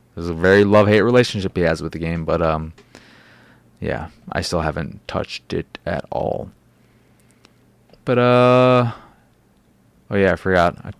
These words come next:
mentioned Monster Party. Monster Party is a shitty horror thriller thing, I guess, where there's this family and, and their friends who are reformed murderers who have been clean for however many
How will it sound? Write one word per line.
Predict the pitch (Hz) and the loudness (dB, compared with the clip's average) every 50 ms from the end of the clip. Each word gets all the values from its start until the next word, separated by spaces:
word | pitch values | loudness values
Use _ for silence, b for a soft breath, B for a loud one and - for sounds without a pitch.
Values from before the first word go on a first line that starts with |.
| _ | _
mentioned | - 95 92 90 - - 85 82 | -6 -4 -4 -4 -4 -4 -4 -2
Monster | 82 80 82 85 - - | 0 0 0 0 -2 -4
Party. | - 87 85 85 B B B B | -2 -2 -2 -2 B B B B
Monster | - 135 143 139 - 131 | 4 4 4 4 2 2
Party | 110 123 117 117 113 107 | 4 6 6 8 8 6
is | 101 95 | 4 4
a | 95 87 _ _ _ _ _ | 2 0 _ _ _ _ _
shitty | - - - - - 113 101 104 101 98 98 92 _ b b b b b b b b b b _ _ | -10 -8 -6 0 0 2 2 2 2 0 -2 -4 _ b b b b b b b b b b _ _
horror | - - 107 104 104 101 101 101 101 | -6 0 4 6 6 8 6 6 4
thriller | 95 - - - - 101 98 95 98 98 92 | 0 -2 -10 -6 -2 0 2 4 2 2 0
thing, | - - 104 95 90 | -2 -4 -4 -2 -2
I | 90 92 | -2 -2
guess, | 87 95 90 87 87 - - - - _ _ _ - | 0 2 2 2 2 0 -4 -14 -16 _ _ _ -2
where | 92 92 90 90 87 87 87 82 _ b b b b b b b b b b b b _ _ - | 2 2 4 6 4 4 2 0 _ b b b b b b b b b b b b _ _ -2
there's | 98 95 90 87 | -2 0 0 0
this | 92 90 - | -2 -4 -2
family | - 101 95 92 92 92 92 92 95 90 90 90 _ _ _ _ | 0 0 2 2 2 0 0 -2 -2 -2 -6 -8 _ _ _ _
and, | - 95 92 87 | -8 -6 -4 -2
and | 87 87 87 | -2 -2 0
their | 90 90 | -2 -4
friends | 87 - - 98 90 90 90 90 - - | -4 -2 -2 0 0 0 -2 -4 -4 -4
who | - 90 | -2 0
are | 90 90 87 85 87 87 87 - _ _ - | 2 4 4 4 2 2 0 -4 _ _ -2
reformed | 98 92 - - - 101 95 95 95 95 92 | -2 -2 -2 -2 -2 0 2 2 2 0 0
murderers | 92 90 90 92 92 95 92 92 95 95 92 92 87 87 - - b b b b b b b b b b b | -2 -2 0 2 2 4 4 6 6 4 4 2 0 -2 -10 -18 b b b b b b b b b b b
who | - 95 | 0 0
have | 92 85 80 | 0 2 2
been | 95 92 92 95 95 | 0 0 0 0 -4
clean | - - - 101 95 98 95 | -6 -4 -2 -2 0 0 -2
for | 90 - 92 87 | -2 -2 -2 0
however | 87 90 90 90 87 90 87 | 2 2 2 2 2 0 0
many | 87 87 87 87 87 87 87 85 | 0 0 -2 -2 -2 -4 -6 -8